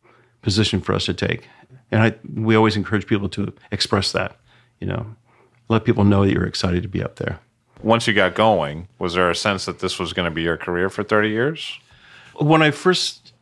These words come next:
Speaker 1: set my toes in the business, it was, I had no idea that it would be,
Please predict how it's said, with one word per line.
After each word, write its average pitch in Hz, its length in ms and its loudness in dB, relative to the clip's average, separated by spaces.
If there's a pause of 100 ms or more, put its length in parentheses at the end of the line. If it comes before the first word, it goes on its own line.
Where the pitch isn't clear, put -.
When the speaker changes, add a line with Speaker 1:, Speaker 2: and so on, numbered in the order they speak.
(160)
Speaker 1:
set 123 320 0
my 120 120 4
toes 113 280 4
in 110 60 2
the 104 60 4
business, 104 380 2
it 110 200 0
was, 113 360 0 (440)
I 120 100 4
had 110 160 4
no 107 140 4
idea 98 320 2
that 98 100 2
it 92 80 2
would 92 160 -2
be, 92 280 -2